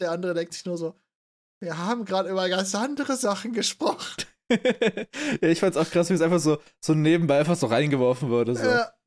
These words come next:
Speaker 2: Da soll's auch übrigens noch zur Mauer gehen und ey, die Nachtwache braucht noch ein paar Leute. Also vielleicht, ne?
Speaker 1: Also es passt auch sehr zu Ned Stark,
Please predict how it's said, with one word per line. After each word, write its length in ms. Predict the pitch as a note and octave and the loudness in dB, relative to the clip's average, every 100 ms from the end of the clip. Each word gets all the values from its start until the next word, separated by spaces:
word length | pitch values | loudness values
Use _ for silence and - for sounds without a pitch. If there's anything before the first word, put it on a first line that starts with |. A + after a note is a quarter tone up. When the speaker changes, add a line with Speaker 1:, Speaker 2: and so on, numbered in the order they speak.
| _ - | _ 0
Speaker 2:
Da 100 | F3 | 2
soll's 160 | A#3+ | 2
auch 60 | G#3+ | 4
übrigens 180 | F#3 F3 | 2 2
noch 120 | D3 | -2
zur 100 | B2+ | -2
Mauer 340 | A#2+ C#3+ D3+ C#3 | 2 4 4 4
gehen 340 | C3+ C#3 C#3 | 4 2 2
und 80 | C3 | 0
ey, 80 | C#3 | 0
die 80 | |
Nachtwache 320 | C#3 C#3+ D#3 C#3 | 0 0 0 0
braucht 160 | C#3+ | 0
noch 80 | C#3 | 0
ein 40 | |
paar 60 | C3 | 2
Leute. 280 | A#2 A#2+ G2 | 2 2 0
Also 380 | - C3 B2+ A2+ - | 0 2 2 0 0
vielleicht, 420 | B2+ B2 - - _ _ - - - | 0 2 -2 -10 _ _ -16 -10 -2
ne? 280 | D3 G3+ C4+ _ - - - _ _ - C3 | 2 2 0 _ -18 -18 -20 _ _ -16 -12
Speaker 1:
Also 260 | - A3 A#3 | -4 -4 -4
es 160 | A#3 - | -6 -6
passt 340 | G3 A3+ A#3 | -8 -6 -6
auch 120 | G3+ | -6
sehr 200 | - F#3 | -4 -4
zu 200 | F#3+ G#3+ | -4 -6
Ned 200 | E3 F3+ | -4 -6
Stark, 480 | - G3 E3+ G#3 - | -6 -6 -4 -4 -6